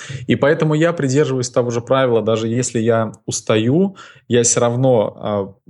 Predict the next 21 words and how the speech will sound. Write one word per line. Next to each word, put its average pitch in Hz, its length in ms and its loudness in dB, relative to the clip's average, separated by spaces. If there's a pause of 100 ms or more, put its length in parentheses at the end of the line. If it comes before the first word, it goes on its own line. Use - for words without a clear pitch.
продолжаю 117 880 0
вести 101 360 -10
очень 113 360 -4
активный 110 480 -4
образ 113 320 0
жизни, 156 360 2
чтобы 107 540 0 (340)
потратить 135 420 0
больше 113 340 0
энергии. 104 520 0 (260)
И 127 480 2 (100)
к - 80 -18
тому, 147 560 0 (300)
что - 220 -6
именно 139 460 0
потому, 151 320 0
что - 200 -2
я 127 120 2
привык 156 540 0
к - 100 -2
этому 101 580 -2